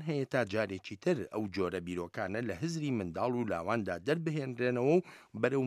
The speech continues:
میانڕەوی و سنگفراوانی ببرێن، نەک تونڕەوی و ڕق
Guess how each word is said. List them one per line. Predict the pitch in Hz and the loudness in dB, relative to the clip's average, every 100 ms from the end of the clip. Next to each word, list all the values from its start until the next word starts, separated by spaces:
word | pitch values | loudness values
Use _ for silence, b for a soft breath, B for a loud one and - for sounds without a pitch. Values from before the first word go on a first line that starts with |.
| 127 | 2
میانڕەوی | 127 123 117 127 170 | 0 0 2 2 2
و | 196 - | 0 0
سنگفراوانی | 127 113 113 104 107 127 147 | -2 0 0 2 0 0 2
ببرێن، | 123 127 147 175 B B B 175 | 2 2 2 2 B B B 2
نەک | 196 _ - | 2 _ -6
تونڕەوی | 101 92 92 92 110 151 | -4 0 0 2 4 2
و | 180 - 104 | 0 -6 -2
ڕق | 127 | -2